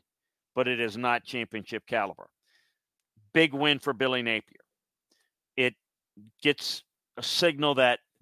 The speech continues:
things are starting to come together. You know, um, the loss against Utah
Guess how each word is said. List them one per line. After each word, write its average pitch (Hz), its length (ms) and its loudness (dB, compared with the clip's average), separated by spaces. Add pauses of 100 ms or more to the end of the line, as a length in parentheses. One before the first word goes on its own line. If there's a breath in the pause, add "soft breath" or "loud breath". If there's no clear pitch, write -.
(260)
things 147 380 2 (140)
are 160 260 12
starting 120 460 2
to 104 80 -6
come 107 240 -6
together. 87 480 -10 (640)
You 143 120 2
know, 143 320 6 (180)
um, 123 460 2 (420)
the 135 140 -2
loss 160 320 6
against 147 340 -6
Utah 131 520 4